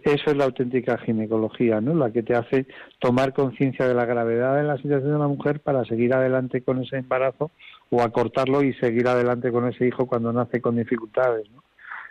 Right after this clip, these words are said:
La Paz es un hospital donde, eh, eh, hay una ciencia pionera en la neonatología, o sea, se han hecho, eh, intervenciones intrauterinas, ¿no? O sea, cuando, eh,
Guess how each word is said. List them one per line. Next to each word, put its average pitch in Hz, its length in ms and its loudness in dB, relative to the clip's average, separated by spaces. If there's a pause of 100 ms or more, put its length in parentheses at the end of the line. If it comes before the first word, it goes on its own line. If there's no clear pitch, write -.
(120)
La 117 200 4
Paz 123 200 -2
es 120 120 0
un 127 140 2
hospital 127 480 0
donde, 127 380 0 (440)
eh, 117 920 0
eh, - 400 -4
hay 127 180 2
una 127 180 2
ciencia 135 380 0
pionera 123 680 0
en 123 140 -10
la 117 200 -4
neonatología, 120 1000 0
o 113 60 -4
sea, 117 120 -8 (580)
se 120 80 0
han 117 100 4
hecho, 135 380 0 (340)
eh, 120 440 2
intervenciones 131 840 2 (340)
intrauterinas, 135 1600 0
¿no? 139 220 -4
O 139 80 -6
sea, 120 100 -2
cuando, 110 420 0 (420)
eh, 113 180 2